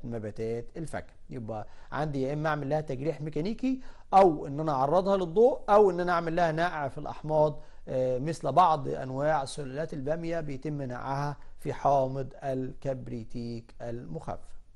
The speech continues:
طيب نيجي بقى نشوف بذور الزينة. هل بذور الزينة أيضًا، آه، بتحتاج إلى معاملات خاصة،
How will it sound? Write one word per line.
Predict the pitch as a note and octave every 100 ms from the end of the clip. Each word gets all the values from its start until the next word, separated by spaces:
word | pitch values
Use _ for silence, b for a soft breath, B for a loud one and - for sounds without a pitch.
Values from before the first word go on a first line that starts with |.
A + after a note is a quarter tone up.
| b b b b -
طيب | A#3
نيجي | A#3 D4+ B3+
بقى | B3+ B3
نشوف | E3 G#3+ A3 G3 -
بذور | A3 A3 B3
الزينة. | F3+ C3 C3+ B2 B2 b b -
هل | C4+ D#4
بذور | C4 G#3 C#4
الزينة | C4+ G3 B3+ B3 G#3+ A3
أيضًا، | B3+ G3 D#3 C#3+ -
آه، | D3+ D3
بتحتاج | C#3+ D3 E3 - - B3 B3 F#3 -
إلى | E3+ E3+ G#3+ G#3+
معاملات | F3+ D3 D3+ E3 G3 G#3
خاصة، | - G#3 G#3+ F#3 - A2+